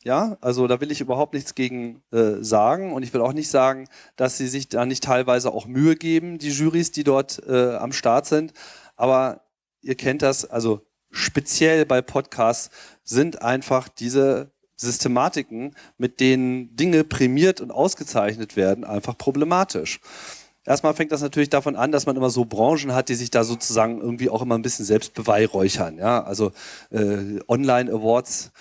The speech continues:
schön und gut. Da gibt's viel, was man online so aus, äh, zeichnen könnte, dass aber der öffentlich-rechtliche Rundfunk da aber auch immer garantiert einen fünfzig Prozent Award-Anteil hat, ja, reflektiert meiner Meinung nach nicht, dass sozusagen das Internet zu fünfzig Prozent von öffentlich-rechtlichem Content bespielt wird,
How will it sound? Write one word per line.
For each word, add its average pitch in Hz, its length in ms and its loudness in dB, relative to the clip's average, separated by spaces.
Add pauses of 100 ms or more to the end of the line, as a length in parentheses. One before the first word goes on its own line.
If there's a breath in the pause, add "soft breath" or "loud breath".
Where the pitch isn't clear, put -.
(140 soft breath)
schön 127 260 2
und 113 180 -4
gut. - 400 0
Da 127 100 0
gibt's - 300 -2
viel, 147 300 0
was 131 180 -2
man 123 220 -4
online 131 500 0
so 120 160 2
aus, 135 440 -2 (320 loud breath)
äh, 139 480 2 (460)
zeichnen 156 520 0
könnte, 165 500 2 (360 loud breath)
dass 135 180 0
aber 131 160 0
der 127 140 2
öffentlich-rechtliche 139 720 -2
Rundfunk 147 420 0
da 143 140 2
aber 135 200 0
auch 127 140 -2
immer 143 220 0
garantiert 135 500 0
einen - 80 -14
fünfzig - 400 -2
Prozent - 400 0
Award-Anteil 135 800 0
hat, - 400 -4
ja, 135 180 2 (720 loud breath)
reflektiert 143 600 0
meiner 143 200 0
Meinung 135 300 0
nach 131 180 0
nicht, - 460 -4
dass 143 220 0
sozusagen 131 720 0
das 131 180 0
Internet 151 420 0
zu 135 100 0
fünfzig 151 440 -2
Prozent 139 360 0
von - 160 -2
öffentlich-rechtlichem 135 720 -2
Content 156 340 -2
bespielt 110 500 -2
wird, 135 180 4